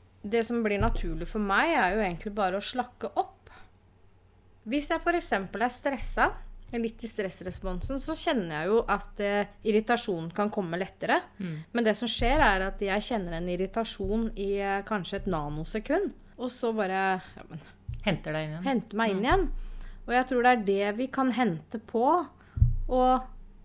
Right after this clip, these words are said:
Speaker 1: for eksempel, det er mindfulness da, ikke sant? Å meditere og, og være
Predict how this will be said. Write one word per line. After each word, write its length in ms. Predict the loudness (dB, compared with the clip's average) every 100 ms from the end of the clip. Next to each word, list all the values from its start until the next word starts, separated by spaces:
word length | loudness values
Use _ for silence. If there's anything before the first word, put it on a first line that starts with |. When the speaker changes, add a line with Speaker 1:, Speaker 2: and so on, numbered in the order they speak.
| -20 -20 -20 -14 -2
Speaker 1:
for 100 | -2
eksempel, 340 | 0 -2 2
det 80 | 4
er 60 | 6
mindfulness 880 | 6 4 -2 -6 -2 0 0 -2 -4
da, 120 | -6
ikke 180 | -4 -4
sant? 280 | -4 -4 -2
Å 80 | 0
meditere 840 | 0 -2 -6 -6 -6 -6 -6 -4 -2
og, 640 | -2 -2 0 0 -2 -4
og 140 | -4
være 720 | -2 -2 -4 -6 -4 -2 -2